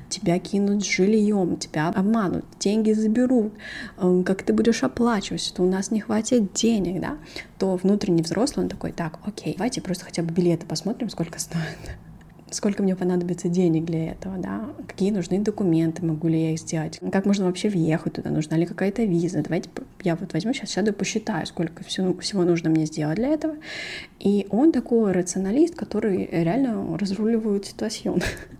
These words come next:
<laughs> Мне кажется, очень важно, вот как, а, в Лиле, да, а, какой игрок выходит из игры,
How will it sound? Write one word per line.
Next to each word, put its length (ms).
<laughs> 720
Мне 220
кажется, 600
очень 360
важно, 480
вот 280
как, 360
а, 140
в 80
Лиле, 300
да, 340
а, 160
какой 320
игрок 240
выходит 400
из 100
игры, 300